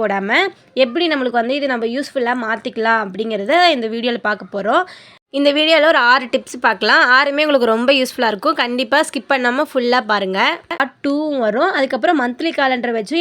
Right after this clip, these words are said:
எப்படி ரீயூஸ் பண்ணலான்றதையும் வரும். கண்டிப்பா சப்ஸ்கிரைப் பண்ணி வச்சுட்டு பாருங்க. வாங்க வீடியோக்குள்ள போலாம். இப்போ வந்து டிப்ஸ் நம்பர் ஒன் பார்க்கலாம். அதுக்கு இந்த மாதிரி சாமி படம் போட்ட ஒரு காலண்டர் தான் நான் எடுத்திருக்கேன். பார்த்தீங்கன்னா, இதுல சாமி மேலேயும் பார்த்தீங்கன்னா, நல்லா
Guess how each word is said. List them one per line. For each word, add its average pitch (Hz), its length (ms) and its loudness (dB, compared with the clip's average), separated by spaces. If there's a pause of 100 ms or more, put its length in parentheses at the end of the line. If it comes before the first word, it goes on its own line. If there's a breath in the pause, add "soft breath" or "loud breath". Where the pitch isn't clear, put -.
எப்படி 233 240 -6
ரீயூஸ் 240 280 -6
பண்ணலான்றதையும் 214 760 -2
வரும். 269 320 0
கண்டிப்பா 247 320 -2 (100)
சப்ஸ்கிரைப் 240 360 -6
பண்ணி 214 180 -4
வச்சுட்டு 226 240 -6 (100)
பாருங்க. 208 340 0 (720 loud breath)
வாங்க 311 200 6 (100)
வீடியோக்குள்ள 262 420 0 (140)
போலாம். 202 320 0 (420)
இப்போ 269 200 -4
வந்து 247 260 0
டிப்ஸ் 269 300 -4
நம்பர் 254 300 0 (100)
ஒன் 233 100 0 (140)
பார்க்கலாம். 220 420 -4 (440 loud breath)
அதுக்கு 269 320 -2
இந்த 285 180 -4
மாதிரி 247 240 -2 (100)
சாமி 277 420 0 (100)
படம் 233 240 0
போட்ட 220 340 -2
ஒரு 214 160 -2
காலண்டர் 220 480 -2
தான் 240 120 0
நான் 233 120 -4
எடுத்திருக்கேன். 214 480 -4 (100)
பார்த்தீங்கன்னா, 240 360 -4
இதுல 262 200 -4
சாமி 240 280 0 (100)
மேலேயும் 262 420 -2
பார்த்தீங்கன்னா, 226 400 -6
நல்லா 233 180 -4